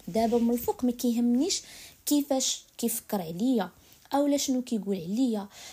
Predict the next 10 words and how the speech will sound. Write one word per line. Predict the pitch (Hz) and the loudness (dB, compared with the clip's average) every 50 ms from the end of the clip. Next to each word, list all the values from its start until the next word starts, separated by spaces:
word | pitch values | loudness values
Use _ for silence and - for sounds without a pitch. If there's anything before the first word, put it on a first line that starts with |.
| - - - | -8 0 2
أو | 269 285 285 | 4 6 6
لا | 269 | 6
واش | 269 262 262 - - | 4 4 2 0 -2
يكون | 247 - - 247 233 220 196 | -4 -4 -2 -2 -2 -2 -2
دابا | 220 226 226 196 196 185 - - - - - - _ _ | -2 -4 -2 -2 -4 -6 -6 -10 -18 -20 -20 -20 _ _
كيجيه | - 220 208 196 220 214 202 | -4 -2 0 0 0 0 0
الحنين | 196 - - 233 226 214 214 214 208 | -2 -4 -4 -4 -2 0 0 0 0
والاشتياق | 202 202 202 - - - - 208 196 202 196 - - - | 0 0 0 -2 -2 -2 -2 -2 -2 -4 -4 -6 -8 -6
ولا | 185 180 175 196 254 | -6 -2 0 2 2
لا، | 277 226 185 190 | 2 2 0 -4